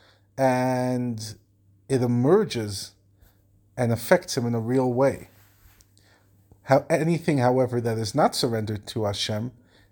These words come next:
is separate from Hashem. And this separateness, obviously everything has God's light inside, but it feels independent and separate,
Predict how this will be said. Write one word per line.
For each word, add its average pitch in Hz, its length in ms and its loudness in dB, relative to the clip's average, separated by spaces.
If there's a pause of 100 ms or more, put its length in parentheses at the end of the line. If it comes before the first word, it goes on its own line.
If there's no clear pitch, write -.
is 156 120 0
separate - 460 2
from 127 220 -6
Hashem. 113 380 -6 (1800)
And 127 840 2
this 139 340 -2
separateness, 123 920 0
obviously 131 360 -2
everything 117 320 -4
has 110 180 -2
God's 120 400 2 (400)
light 135 380 6
inside, 131 440 4
but 120 140 6
it 117 160 2
feels 143 640 6
independent 131 760 2
and 117 400 2
separate, - 600 2